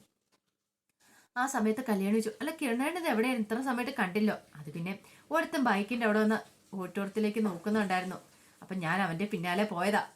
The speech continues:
ഇനിയിപ്പോൾ അവനാണെന്ന് അറിയത്തില്ല, ഗംഗാപ്രസാദോ. എന്നിട്ടോ, ഏയ്, ഗംഗയുടെ ആൾക്കാർ മണത്തറിഞ്ഞിട്ടുണ്ടെന്ന് തോന്നേ, ചിലപ്പോൾ അതുകൊണ്ടായിരിക്കും. പക്ഷെ അവൻ ഇങ്ങോട്ടേക്ക് വന്നിട്ടൊന്നുമില്ല, ആ കാര്യത്തിൽ പേടി വേണ്ടെന്ന് കല്യാണിയോട് പറഞ്ഞു. അത് കേട്ടപ്പോൾ കല്യാണിക്ക് ഒരു ആശ്വാസമായി.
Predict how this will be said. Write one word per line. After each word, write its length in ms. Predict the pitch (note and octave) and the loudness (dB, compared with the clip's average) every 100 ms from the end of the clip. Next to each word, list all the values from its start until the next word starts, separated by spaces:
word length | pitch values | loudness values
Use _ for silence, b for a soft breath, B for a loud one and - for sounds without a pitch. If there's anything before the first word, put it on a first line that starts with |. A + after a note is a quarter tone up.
| - | -10
ഇനിയിപ്പോൾ 260 | E3 D#3+ | -10 -6
അവനാണെന്ന് 480 | F3 D#3+ F3+ G3+ G#3 | -4 -2 -2 0 0
അറിയത്തില്ല, 360 | F3 F#3 G#3 G3 | 0 -2 -2 -2
ഗംഗാപ്രസാദോ. 800 | G3 E3 F3+ F#3 F#3+ F#3+ F#3 - | -4 -4 -4 -4 -2 -2 -2 -8
എന്നിട്ടോ, 380 | D3+ D3+ D3 G3 B B B | -10 -10 -8 -8 B B B
ഏയ്, 160 | A3 D#3+ - | -2 -2 -6
ഗംഗയുടെ 340 | D#3+ E3 E3+ | -6 -4 0
ആൾക്കാർ 400 | G3 F#3+ F#3 G3+ | 2 2 0 2
മണത്തറിഞ്ഞിട്ടുണ്ടെന്ന് 840 | A3 F#3+ F3 A3+ G#3+ A3 A3+ A3+ | 2 2 0 2 2 2 0 2
തോന്നേ, 200 | G3+ G3+ - B B B | 2 0 -4 B B B
ചിലപ്പോൾ 260 | C#4 C#4+ C#4 | -2 2 2
അതുകൊണ്ടായിരിക്കും. 640 | A3 A#3 B3 G#3 G#3 F#3+ | 4 4 4 2 2 -2
പക്ഷെ 220 | F3 F3+ | -6 -4
അവൻ 200 | D#3+ D#3+ | -4 -4
ഇങ്ങോട്ടേക്ക് 360 | E3+ F3+ F#3 A3+ | -4 -4 -2 0
വന്നിട്ടൊന്നുമില്ല, 760 | A3 E3 F#3+ A#3 A3 G#3+ F3+ - | 0 0 -2 2 4 4 2 0
ആ 120 | D#4 F4 | -2 2
കാര്യത്തിൽ 280 | A#3+ G#3+ B3 | 0 2 -2
പേടി 240 | G3+ F#3 A3 | -2 0 0
വേണ്ടെന്ന് 260 | G3 F#3+ G#3+ | 0 0 0
കല്യാണിയോട് 440 | G3+ F3+ F3+ F#3 G3 | 0 -2 -2 -2 -4
പറഞ്ഞു. 180 | F3+ E3+ B B - | -4 -10 B B -4
അത് 140 | D4+ | 0
കേട്ടപ്പോൾ 240 | C#4 B3+ B3+ | 0 -2 -2
കല്യാണിക്ക് 460 | B3+ A3+ A3 A3+ | 0 4 4 2
ഒരു 80 | A3+ | 2
ആശ്വാസമായി. 540 | G#3+ G3 G#3+ G3+ G#3 | 2 2 0 0 -2